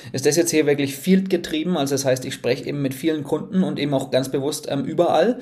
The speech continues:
weil eben die Challenges auf der Welt überall verschieden sind, die Anforderungen sind verschieden. Und dadurch sehe ich eben zum einen viele Szenarien und kann das eben auch intern wiedergeben, damit wir unser Produkt dementsprechend anpassen.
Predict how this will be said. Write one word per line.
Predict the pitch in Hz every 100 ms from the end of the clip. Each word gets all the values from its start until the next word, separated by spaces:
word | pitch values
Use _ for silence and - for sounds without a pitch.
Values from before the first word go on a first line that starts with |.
| - -
weil | 139 139
eben | 151
die | 139
Challenges | 135 135 147 143 139 -
auf | 127 127
der | 127 123
Welt | 123 127
überall | - 127 131
verschieden | 127 147 143 151
sind, | 151 143
die | 135
Anforderungen | - 135 135 147 143 139
sind | 143 139
verschieden. | 143 147 156 190 190 - - - -
Und | 147 147
dadurch | 143 151 151
sehe | - 156
ich | 175
eben | 170
zum | 170 151
einen | 156
viele | 143 151
Szenarien | 147 147 123 127 165
und | 160
kann | 151 139
das | 131 -
eben | 143
auch | - -
intern | - 151 131
wiedergeben, | 143 175 175 170 220 247 - - -
damit | 135 139
wir | 143
unser | 135 135
Produkt | 135 156 156
dementsprechend | 165 156 - 156 165
anpassen. | 156 143 165 165 190